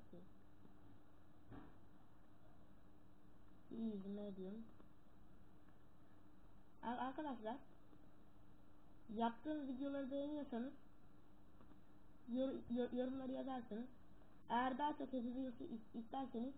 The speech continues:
yorumları yazın. İstemezseniz zaten beğenmeyin. Beğenmeyin logosuyla anlarım. Yani beğenmedim.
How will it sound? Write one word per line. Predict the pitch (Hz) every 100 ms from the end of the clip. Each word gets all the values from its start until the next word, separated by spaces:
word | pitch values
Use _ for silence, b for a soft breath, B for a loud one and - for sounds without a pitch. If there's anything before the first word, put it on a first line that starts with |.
| - - - - - - - 226
yorumları | 247 262 269 269
yazın. | 262 196 240 - - - - - - - - - -
İstemezseniz | 233 262 247 233 226 208
zaten | 196 226 - -
beğenmeyin. | 226 202 196 190 196 - - - - - -
Beğenmeyin | 220 220 214 196 196
logosuyla | 202 196 - 220 233
anlarım. | 202 180 - - - - - - - - - - - - - - - - - -
Yani | 190 185 185
beğenmedim. | 196 190 190 180 170